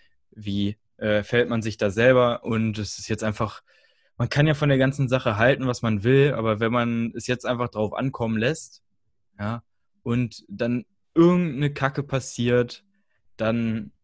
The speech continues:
ja, heißt es halt wieder, solche Sachen sind nicht realisierbar, äh, für die nächste Zeit. Und dann haben wir halt den Salat, dass es für, äh, ja,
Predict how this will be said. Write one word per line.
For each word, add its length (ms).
ja, 200
heißt 200
es 100
halt 180
wieder, 460
solche 280
Sachen 320
sind 240
nicht 280
realisierbar, 960
äh, 380
für 160
die 100
nächste 340
Zeit. 480
Und 80
dann 160
haben 140
wir 60
halt 120
den 140
Salat, 460
dass 160
es 300
für, 480
äh, 420
ja, 300